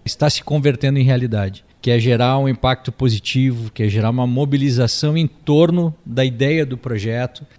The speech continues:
que é, em, em síntese, apoiar cidades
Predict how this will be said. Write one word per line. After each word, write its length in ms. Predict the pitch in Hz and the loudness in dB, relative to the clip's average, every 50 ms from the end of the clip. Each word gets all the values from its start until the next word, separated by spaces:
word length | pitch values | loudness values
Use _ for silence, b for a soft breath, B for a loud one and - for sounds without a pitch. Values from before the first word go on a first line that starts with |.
| _ _ | _ _
que 240 | - - 139 135 135 | -10 -6 -2 0 0
é, 360 | 139 147 160 165 170 170 165 | 2 2 2 2 2 0 -2
em, 500 | 127 131 135 135 131 131 127 113 117 123 | -2 -2 -2 0 0 -2 -4 -6 -6 -6
em 20 | 127 | -6
síntese, 720 | - - - 139 143 147 - - 156 139 143 160 175 175 160 b b b b | -6 -6 -4 -2 -2 -2 -2 -4 -4 -4 -4 -4 -6 -6 -8 b b b b
apoiar 760 | b 117 139 - - - 175 170 160 156 151 160 180 202 196 180 | b -4 -4 -4 0 0 2 4 4 4 2 2 2 2 0 -2
cidades 1160 | - - - 170 143 135 135 131 135 147 151 143 143 160 165 - - - - - - - | -4 -4 -6 -6 -4 -2 -2 0 0 0 -2 -2 -4 -4 -4 -6 -8 -12 -12 -14 -16 -18